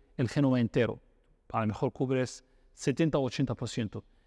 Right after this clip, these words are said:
¿Qué puedes hacer con, este, con esta información? Puedes hacer transloca-, identificación de translocaciones,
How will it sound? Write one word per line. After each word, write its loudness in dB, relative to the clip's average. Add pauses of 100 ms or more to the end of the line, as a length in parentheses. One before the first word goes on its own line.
(140)
¿Qué 4
puedes 4
hacer 0
con, 0
este, -2
con 0
esta -2
información? -6 (640)
Puedes 4
hacer 0
transloca-, -2
identificación 0
de 0
translocaciones, -2